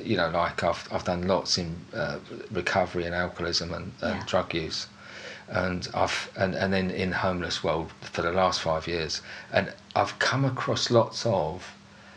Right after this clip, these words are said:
Speaker 1: it's almost like, um, inter,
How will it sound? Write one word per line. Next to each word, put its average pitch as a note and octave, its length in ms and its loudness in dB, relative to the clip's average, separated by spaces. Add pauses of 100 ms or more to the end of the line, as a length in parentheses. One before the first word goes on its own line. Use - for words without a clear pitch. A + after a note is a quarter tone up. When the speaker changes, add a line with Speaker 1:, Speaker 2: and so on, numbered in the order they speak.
(160)
Speaker 1:
it's - 140 -2
almost D#3 520 4
like, A#2+ 420 4
um, G2+ 420 0 (800)
inter, G#2+ 800 4